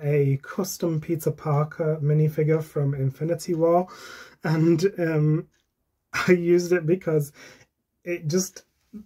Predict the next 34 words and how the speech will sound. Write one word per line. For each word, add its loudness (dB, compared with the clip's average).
the 0
colours 2
of -2
this 2
torso 2
just 0
look 0
exactly -2
like -4
what -10
Tab -4
always 2
wears 0
in -2
all 4
the 2
pictures -2
he 2
posts. 2
He's 2
always 2
wearing, 2
like, -2
greys -2
and -4
blues -4
and -6
greens, 2
you -2
know, 2
colours 2
like 0
that. -4
Um, -2